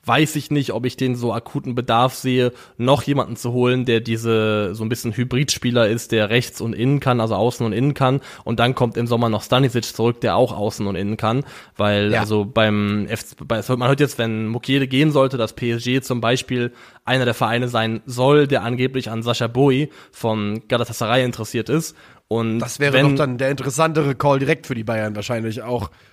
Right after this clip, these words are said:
Speaker 2: auf Boey zu gehen, statt auf Mukiele zu gehen.
Speaker 1: Ja, also das würde ich nämlich auch sagen. Wenn, wenn du diese, wenn du diesen Hybridspieler hast, der für dich, äh, sowohl innen als auch außen abdecken kann, dann macht es in meinen Augen mehr Sinn, auf einen Spezialisten zu gehen, der für mich ein deutlich höheres Gesamtpotenzial hat.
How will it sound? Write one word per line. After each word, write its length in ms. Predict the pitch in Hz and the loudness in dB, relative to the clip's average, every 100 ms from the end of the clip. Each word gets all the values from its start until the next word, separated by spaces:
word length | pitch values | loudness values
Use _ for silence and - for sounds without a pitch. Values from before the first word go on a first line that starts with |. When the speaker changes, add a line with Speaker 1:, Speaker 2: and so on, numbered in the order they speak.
| _ | _
Speaker 2:
auf 180 | - 104 | -8 0
Boey 280 | 139 143 120 | 4 4 2
zu 140 | 113 | -4
gehen, 220 | 104 104 | -6 -8
statt 200 | 101 110 | -8 -10
auf 80 | 110 | -10
Mukiele 440 | 107 101 110 113 101 | -10 -8 -8 -8 -10
zu 120 | 90 | -16
gehen. 220 | 78 104 _ _ _ 156 | -20 -20 _ _ _ -2
Speaker 1:
Ja, 160 | 135 - | -2 -2
also 280 | 135 143 | 0 2
das 220 | 147 160 190 | 2 0 2
würde 120 | 165 | 2
ich 40 | |
nämlich 140 | 156 151 | 2 2
auch 140 | 175 | 2
sagen. 360 | 131 113 113 123 | 2 0 0 2
Wenn, 400 | 156 180 170 - | 4 4 2 -2
wenn 240 | 131 160 165 | 2 2 4
du 260 | 151 143 | 2 0
diese, 840 | 131 123 131 123 120 120 117 113 85 | -2 -2 0 2 4 4 2 0 -2
wenn 200 | 127 151 | 2 2
du 140 | 147 | 2
diesen 520 | 135 120 120 113 113 120 | 0 -2 -2 -4 -4 -4
Hybridspieler 600 | 139 147 - 156 143 123 | -2 0 -2 0 2 4
hast, 240 | 143 - | 2 2
der 100 | 127 | 0
für 140 | 127 | 0
dich, 320 | 123 127 - - | -2 -2 -4 -4
äh, 180 | 117 | -4
sowohl 500 | 113 120 120 127 131 127 - - - - | -4 -4 0 2 2 -2 -10 -20 -20 -2
innen 220 | 135 135 | 0 2
als 200 | 120 113 | 2 0
auch 60 | 113 | 0
außen 300 | 123 131 117 | 0 0 0
abdecken 420 | 139 - 127 123 | 0 0 0 0
kann, 320 | 127 127 135 | 0 2 2
dann 140 | 120 127 | 2 2
macht 200 | 127 123 | 0 -2
es 100 | 123 | -2
in 80 | 120 | 0
meinen 220 | 120 123 | 2 2
Augen 260 | 113 113 | 2 2
mehr 140 | 117 117 | 2 2
Sinn, 160 | 127 | 2
auf 120 | 107 113 | 0 -2
einen 60 | |
Spezialisten 580 | - 123 117 117 127 143 | -2 -2 0 0 0 -2
zu 140 | - | -2
gehen, 280 | 123 120 117 | 2 4 4
der 140 | 117 107 | 2 2
für 100 | 110 | 0
mich 160 | 107 | -2
ein 100 | 113 | 0
deutlich 380 | 110 113 113 - | 2 2 0 0
höheres 280 | 120 110 - | 0 0 -2
Gesamtpotenzial 760 | 120 123 131 107 104 104 107 | 0 0 0 -4 -2 0 2
hat. 180 | 113 | 0